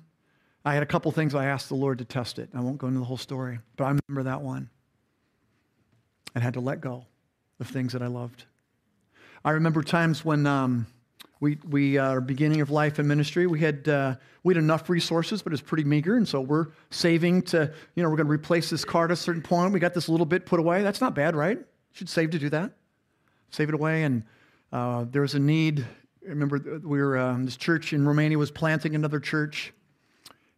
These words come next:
and, uh, so our church was doing this offering. You know, it was gonna be a, a sacrificial offering. Everybody's praying. You know what? I, I realized,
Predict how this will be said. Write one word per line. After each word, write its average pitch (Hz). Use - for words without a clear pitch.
and, 131
uh, 123
so -
our 156
church -
was 151
doing 160
this 143
offering. 139
You 135
know, 131
it 131
was 127
gonna 135
be 131
a, 127
a 131
sacrificial 143
offering. 131
Everybody's 131
praying. 131
You 302
know 339
what? 359
I, 185
I -
realized, 170